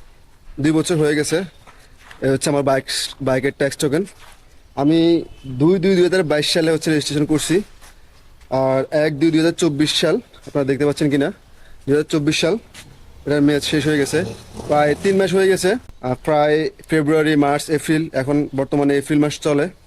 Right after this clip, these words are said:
প্রায় তিন মাস ওভার হয়ে গেছে। তো আমি আজকে যাচ্ছি ট্যাক্স টোকেনের মেয়াদ বাড়ানোর জন্য। আহ, আমি দুই বছরের জন্য করছিলাম, তো দুই বছর শেষ হয়ে গেছে,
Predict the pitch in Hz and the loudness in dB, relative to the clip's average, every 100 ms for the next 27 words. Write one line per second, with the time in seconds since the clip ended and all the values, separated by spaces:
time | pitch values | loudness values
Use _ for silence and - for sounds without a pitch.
0 | - 139 131 156 151 147 143 - - - | -6 -4 -2 2 2 2 0 -4 -6 -12
1 | - _ - 143 156 165 156 147 170 226 | -20 _ -6 -2 2 2 2 0 -2 -4
2 | - - - - - - 170 190 190 - | -12 -20 -20 -20 -20 -2 0 0 0 0
3 | 190 170 - 202 277 - - 156 - 170 | 0 0 0 -2 -2 -8 -2 -2 0 0
4 | 170 160 160 139 - 139 147 160 160 160 | 2 2 0 -2 -6 -2 0 0 0 2
5 | 156 233 - _ - - - - 139 139 | 2 2 -4 _ -20 -20 -20 -8 -2 0
6 | 139 151 156 170 165 170 165 165 151 - | 0 0 2 2 2 2 2 2 0 0
7 | 147 190 - _ - - - - - _ | -2 -2 -6 _ -20 -20 -20 -20 -20 _
8 | _ - 151 147 139 151 151 160 - 143 | _ -8 0 0 2 0 2 0 0 0
9 | 156 151 143 180 | 2 0 0 -4